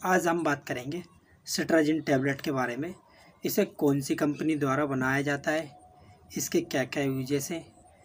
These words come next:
इसके क्या साइड इफ़ेक्ट हैं और इस टैबलेट को किन परिस्थितियों में नहीं लेना चाहिए, तो उन सभी को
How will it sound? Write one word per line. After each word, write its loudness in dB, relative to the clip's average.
इसके 2
क्या 2
साइड 2
इफ़ेक्ट -6
हैं -12
और 2
इस -2
टैबलेट 2
को 0
किन 4
परिस्थितियों -2
में 0
नहीं 0
लेना 4
चाहिए, -8
तो -14
उन 6
सभी 2
को -4